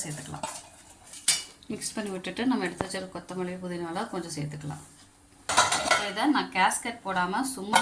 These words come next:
மூடி வச்சிருக்கேன். சிம்ல வச்சு சும்மா மூடி வச்சு வேக வைக்கலாம். இப்போ இதை நான், நம்ம ஊற வச்சு வச்சிருக்கோம் இல்லையா பன்னீர், அதை வறுத்து எடுத்துக்கலாம். So, இப்போ நான் எடுத்துக்கிறேன். ஸ்டவ் ஆஃப் பண்ணிட்டு இதை இறக்கிக்கலாம். அப்படியே எடுத்து ஒரு வேற பிளேட். இப்போ சாதம் வந்து நல்லா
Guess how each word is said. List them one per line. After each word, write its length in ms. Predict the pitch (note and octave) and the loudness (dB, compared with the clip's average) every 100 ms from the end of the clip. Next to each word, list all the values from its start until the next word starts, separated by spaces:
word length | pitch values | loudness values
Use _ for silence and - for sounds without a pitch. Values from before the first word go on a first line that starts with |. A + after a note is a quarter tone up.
| - | 4
மூடி 180 | F#3 F3+ | -2 -4
வச்சிருக்கேன். 480 | E3+ - D#3 F3+ A#3+ - | -6 -6 -2 0 2 2
சிம்ல 340 | - A3+ G#3+ F3+ | 2 0 -2 -2
வச்சு 260 | - B3 - - - - - - - - | -4 -2 -4 -8 -18 -20 -20 -14 -6 -4
சும்மா 200 | A3+ A3+ G#3 | 0 0 -2
மூடி 160 | G3 F3+ | -6 -6
வச்சு 200 | - D4+ - - F3 | -2 -2 -2 -6 -4
வேக 160 | F3 F#3 | -2 -2
வைக்கலாம். 360 | D3 - F#3 D#4 - - - - - | -4 -2 0 0 -4 -20 -12 -12 -10
இப்போ 120 | - F#3+ | -8 -4
இதை 100 | F#3+ | 0
நான், 180 | F#3 F3+ - | 0 2 6
நம்ம 240 | - - - - | 8 8 8 6
ஊற 80 | A#3+ A#3 | 4 -2
வச்சு 160 | G#3+ G3+ | -6 -8
வச்சிருக்கோம் 320 | F#3+ F#3+ F#3+ | -8 -8 -4
இல்லையா 140 | F#3 F3+ F3 | -2 -2 -2
பன்னீர், 340 | F3+ F#3+ G3 F3+ | -2 -2 -2 0
அதை 140 | D#3+ A3+ F3 | 0 -2 -2
வறுத்து 260 | D#3+ E3 | -4 -6
எடுத்துக்கலாம். 440 | D3+ C#3 C#3 C#3+ - - - - | -6 -8 -6 -6 -8 -16 -18 -12
So, 60 | G3 | -10
இப்போ 120 | F#3 B3 | 0 4
நான் 140 | F#3+ | 4
எடுத்துக்கிறேன். 460 | E3+ - D#3+ F3 A#3 | 2 -2 0 2 2
ஸ்டவ் 220 | - F3 F3 | 0 4 4
ஆஃப் 120 | E3+ F3 | 4 2
பண்ணிட்டு 300 | E3 D#3+ C#4+ - - - | 0 0 0 -2 -4 -4
இதை 120 | - D#3+ | 0 4
இறக்கிக்கலாம். 440 | D#3 F3 F3 - D3+ | 4 2 2 4 4
அப்படியே 260 | D3 D3+ G3+ C4 - - - - - - - - - G3+ | 2 2 2 -2 -4 -4 -6 -6 -6 -4 -4 -6 -4 -2
எடுத்து 180 | F#3 G3+ F#3+ | -2 0 0
ஒரு 80 | F3 | 4
வேற 120 | D#3 D#3+ | 2 2
பிளேட். 140 | - E3+ | -2 -2
இப்போ 100 | F#3 F3 | -2 2
சாதம் 320 | F3 G3+ G3 | 4 4 2
வந்து 180 | F#3 F#3 | 0 2
நல்லா 180 | E3+ | 2